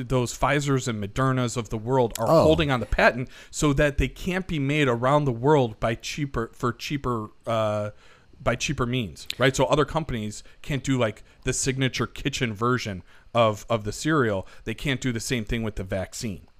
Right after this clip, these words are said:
Speaker 2: Yeah. Well, one thing really fast. To our one viewer that's watching again, please hit us up in the comments. We're watching right now. You type something, we'll see it.
Speaker 1: Subscribe at the bottom.
Speaker 2: Like and subscribe.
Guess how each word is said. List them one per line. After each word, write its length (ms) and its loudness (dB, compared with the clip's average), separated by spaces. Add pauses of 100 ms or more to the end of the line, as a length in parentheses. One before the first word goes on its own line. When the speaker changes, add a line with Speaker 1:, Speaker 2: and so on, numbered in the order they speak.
Speaker 2:
Yeah. 240 0 (180)
Well, 120 4
one 180 4
thing 140 4
really 200 2
fast. 300 0
To 60 4
our 100 6
one 200 8
viewer 220 6
that's 160 0
watching 320 2
again, 360 0 (320)
please 360 4 (640)
hit 120 4
us 120 6
up 140 6
in 60 2
the 60 4
comments. 460 0 (140)
We're 180 4
watching 380 4
right 160 2
now. 320 -2 (320)
You 180 -2
type 240 6
something, 400 2
we'll 160 4
see 180 0
it. 100 -2 (100)
Speaker 1:
Subscribe 520 -6
at 80 -6
the 60 -2
bottom. 320 -4
Speaker 2:
Like 240 4
and 100 2
subscribe. 540 2